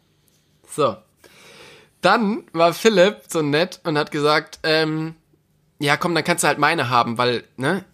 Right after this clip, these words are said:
dann lauf ich halt mit Boxershorts rum.“ Hab ich mir also seine Hose angezogen, er stand mit Boxershorts da und wir hatten vorher schon gesagt, wenn wir die Drohne jetzt verlieren, dann lassen wir die da.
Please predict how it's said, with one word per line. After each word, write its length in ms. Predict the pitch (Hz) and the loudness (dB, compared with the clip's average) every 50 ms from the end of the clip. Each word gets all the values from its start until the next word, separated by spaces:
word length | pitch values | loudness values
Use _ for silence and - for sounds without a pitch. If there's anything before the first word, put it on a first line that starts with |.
| _ _ | _ _
dann 240 | 131 135 131 135 131 - | -6 -4 -4 -4 -6 -8
lauf 260 | 135 139 143 151 147 | 0 2 2 2 2
ich 140 | 151 151 170 | 0 -2 -2
halt 80 | 151 | -2
mit 160 | - 156 147 - | -2 -2 0 2
Boxershorts 520 | 156 156 - 143 - - 117 107 - - | 0 0 0 -4 -4 -4 -6 -6 -6 -8
rum.“ 180 | 104 101 - - - _ _ _ _ _ _ _ _ _ _ _ _ _ _ _ _ _ _ _ _ _ - - | -10 -12 -12 -14 -20 _ _ _ _ _ _ _ _ _ _ _ _ _ _ _ _ _ _ _ _ _ -20 -16
Hab 160 | - - 151 165 | -4 -2 -2 -2
ich 120 | 170 170 | -2 -4
mir 140 | 170 160 147 | -4 -2 -2
also 200 | 160 151 147 147 | -2 -4 -6 -2
seine 260 | 143 151 156 160 143 | 0 0 2 2 2
Hose 280 | 147 175 208 208 214 185 | 4 4 4 4 4 4
angezogen, 560 | 202 214 220 214 - - 233 226 226 247 294 - _ _ _ - - _ _ _ | 2 2 0 -2 0 0 0 0 0 -2 -8 -12 _ _ _ -20 -20 _ _ _
er 200 | 160 165 175 190 | 2 2 2 2
stand 240 | 185 - 165 - 156 | 2 0 -2 -2 -2
mit 100 | 143 - | -2 -2
Boxershorts 560 | 165 175 - 214 180 - 156 135 123 - - | 0 0 0 -2 -4 0 0 -2 -2 -2 0
da 300 | 123 123 131 180 - - _ - - - - - - - - - | 0 2 2 0 -2 -8 _ -20 -20 -20 -20 -18 -18 -18 -8 -6
und 100 | 139 143 | 0 0
wir 80 | 160 | 0
hatten 140 | 175 175 190 | 0 0 0
vorher 200 | - 208 214 214 | 0 2 2 2
schon 120 | 208 208 | 2 0
gesagt, 240 | 190 180 190 185 - - | 0 0 -2 -2 -2 -4
wenn 140 | 160 156 160 | -4 0 0
wir 80 | 175 | 0
die 100 | 160 165 | 0 -2
Drohne 280 | 151 147 175 185 185 175 | 0 2 2 4 4 4
jetzt 180 | 165 151 - - | 2 0 -2 -4
verlieren, 540 | - 147 147 175 175 147 151 165 180 185 - _ _ _ _ _ _ _ _ _ _ _ _ _ - | -4 -2 0 2 2 2 2 0 -4 -8 -12 _ _ _ _ _ _ _ _ _ _ _ _ _ -8
dann 140 | - 131 127 | -6 -4 0
lassen 280 | 127 127 123 - 131 123 | 0 0 0 -2 -2 -2
wir 120 | 123 117 | -2 -2
die 140 | 120 120 110 | -2 -2 -2
da. 260 | 117 117 113 110 - | 0 -2 -2 -2 -6